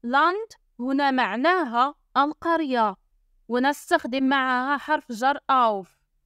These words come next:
Ich habe meine Ferien im Ausland verbracht.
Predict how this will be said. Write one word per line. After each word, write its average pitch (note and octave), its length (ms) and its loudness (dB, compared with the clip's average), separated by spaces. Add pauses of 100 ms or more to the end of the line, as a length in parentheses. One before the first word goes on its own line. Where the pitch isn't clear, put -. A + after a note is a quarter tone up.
(640)
Ich C4+ 260 -6
habe A#3+ 400 0
meine B3+ 400 0
Ferien B3+ 720 0 (300)
im B3 260 -4
Ausland B3+ 920 -2 (220)
verbracht. A#3 1080 -4